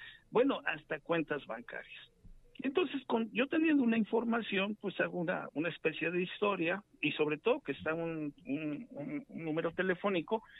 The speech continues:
y entonces ahí es donde empezamos con el tema de la extorsión. Desgraciadamente, la persona que es víctima de este tipo de delitos,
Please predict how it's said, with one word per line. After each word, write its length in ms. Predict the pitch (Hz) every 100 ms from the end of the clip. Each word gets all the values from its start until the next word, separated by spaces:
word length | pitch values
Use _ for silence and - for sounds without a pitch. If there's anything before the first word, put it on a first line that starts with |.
| - -
y 140 | - 196
entonces 720 | 208 214 254 247 220 226 208
ahí 260 | 170 170 175
es 100 | 160
donde 260 | 151 143
empezamos 520 | 139 139 135 139 139 -
con 220 | 123 113
el 60 |
tema 280 | 113 123 123
de 100 | -
la 80 | -
extorsión. 520 | - - 110 - 104 - - - - - _
Desgraciadamente, 720 | 180 190 208 240 240 240 226
la 120 | 214
persona 440 | - 147 - 180 180
que 140 | 185
es 120 | 175
víctima 600 | 175 202 - 139 131 131 - -
de 160 | 147
este 180 | 147 -
tipo 320 | 151 - 151
de 120 | 156 156
delitos, 600 | 165 165 151 - 151